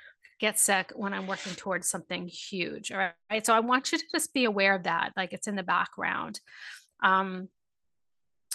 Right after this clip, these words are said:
and sometimes also we, we're, like I said earlier, we're just completely overwhelmed with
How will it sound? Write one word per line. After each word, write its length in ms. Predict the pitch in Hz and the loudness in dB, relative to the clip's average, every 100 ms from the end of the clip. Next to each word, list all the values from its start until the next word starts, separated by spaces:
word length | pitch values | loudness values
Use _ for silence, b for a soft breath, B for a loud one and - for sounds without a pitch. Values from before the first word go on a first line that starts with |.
| - | 0
and 180 | 262 254 | 4 4
sometimes 600 | 240 311 302 330 320 277 - _ - | 6 6 6 6 4 4 -4 _ -4
also 240 | 254 294 | 2 4
we, 240 | 269 247 262 | 4 2 -2
we're, 340 | 254 247 240 | 4 8 8
like 220 | 233 240 | 8 2
I 60 | 240 | 2
said 180 | 226 226 | -2 2
earlier, 560 | 226 226 214 196 190 | 4 4 4 4 4
we're 160 | 214 226 | 4 0
just 240 | 226 240 | 0 -4
completely 960 | - 240 - - 262 262 254 247 233 208 B B B _ - | -6 -12 -10 -2 -2 2 4 6 4 0 B B B _ 6
overwhelmed 960 | 240 233 226 214 214 208 202 190 190 - | 6 6 4 4 4 4 2 0 -4 -8
with 340 | 202 208 190 | 0 0 2